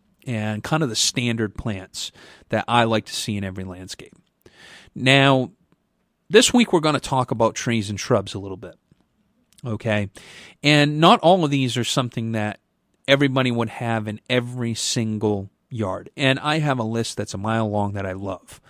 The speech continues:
But these are some of my top picks and things that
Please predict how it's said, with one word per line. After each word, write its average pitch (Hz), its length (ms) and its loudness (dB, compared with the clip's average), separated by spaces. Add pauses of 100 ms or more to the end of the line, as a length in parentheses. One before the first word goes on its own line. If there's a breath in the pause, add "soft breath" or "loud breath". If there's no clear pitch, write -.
(380 loud breath)
But - 140 0
these 214 180 4
are 190 60 2
some 151 260 2
of 127 60 0
my 139 300 4
top - 500 -2 (260)
picks - 560 -4 (920)
and 113 260 -4
things 127 320 0
that 120 160 4